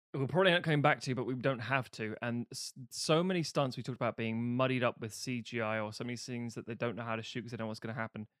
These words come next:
It's one of those things whereby they've shot it in a way that really enhances the threat and the scale of it, and then the sort of lack of music and the sound design underpins it.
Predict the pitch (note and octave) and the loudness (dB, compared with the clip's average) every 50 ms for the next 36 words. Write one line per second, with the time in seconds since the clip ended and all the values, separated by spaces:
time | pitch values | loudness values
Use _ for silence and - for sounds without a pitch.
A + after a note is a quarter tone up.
0 | _ _ _ _ _ D3+ C3+ - C#3+ D3+ D#3+ E3 E3 D#3 - - D#3 D3+ D3+ C3 | _ _ _ _ _ -4 0 2 2 4 6 4 4 4 2 2 2 2 2 2
1 | C#3 C#3+ C#3+ C#3+ C#3 C3+ C3 B2+ C3 B2 B2 - - E3 D3+ - D3+ C3+ - C#3+ | 2 2 4 4 4 4 4 2 0 -2 -2 -2 -2 -2 -2 -2 -4 -2 0 -2
2 | C#3 B2+ A#2+ C3 B2 B2 A#2+ A#2+ A#2+ A#2+ A#2 - _ _ _ _ _ - C#3 C3 | 0 2 2 2 4 4 4 2 0 0 -2 -6 _ _ _ _ _ -8 2 6
3 | C#3 C3 A#2+ - - - - - - - - _ _ _ _ _ _ _ _ _ | 6 6 6 4 0 -6 -8 -8 -8 -10 -14 _ _ _ _ _ _ _ _ _
4 | - C3+ A#2+ A#2+ C#3 D#3+ E3+ E3 D#3+ D#3+ D3 C3 C3 C3+ C#3 C#3+ C#3+ B2+ B2 - | -8 -6 -2 2 4 6 6 6 4 4 2 2 2 2 4 2 2 0 -2 -2
5 | - C#3+ C3+ A#2+ A2+ - - - - _ _ _ _ _ _ _ _ _ - C#3+ | -2 -2 -2 -2 -4 -6 -8 -10 -12 _ _ _ _ _ _ _ _ _ -4 -2
6 | A#2+ - - - - D3 D#3 D3 - - C#3 C3+ B2 - - - D#3 D3+ D#3 D3+ | -2 -4 -8 -4 0 0 0 0 0 -4 -6 -6 -4 -4 -2 0 2 2 4 4
7 | D#3 D3+ E3 E3+ - - _ _ _ _ _ _ _ _ _ _ C#3+ C3 C3 C3 | 4 4 2 2 0 -2 _ _ _ _ _ _ _ _ _ _ 0 2 4 4
8 | C3 C3 B2+ B2 - C#3 C#3 C3+ C3+ C3+ C3+ C3 - - _ _ _ _ _ _ | 2 2 0 -2 0 2 2 2 4 2 0 0 -4 -8 _ _ _ _ _ _
9 | _ _ - - - G3+ F3+ D3+ C#3+ F#3 G#3 - - D#3+ B2+ C3+ D#3 G3+ A3+ A3+ | _ _ -12 -6 -2 -2 0 2 2 2 2 2 -2 -4 -2 0 2 2 2 2
10 | D#3+ B2 A#2+ - - - - _ _ _ _ - D3+ C#3+ C3+ B2+ B2+ - - - | 0 -2 -6 -8 -10 -14 -20 _ _ _ _ -2 -2 0 0 -2 -4 -4 0 2
11 | G#3+ G#3 G#3+ G3 D#3+ D3 C3+ C3 B2+ B2 C3 B2 A#2+ A#2+ A#2 A#2+ - C#3+ D3 C3 | 2 4 4 2 2 0 0 -2 -2 -4 -4 -4 -4 -4 -4 -2 0 2 2 2
12 | C3 - D#3+ D#3+ D#3+ C#3+ A#2 A#2 - - | 0 0 0 0 0 0 -2 -4 -6 -8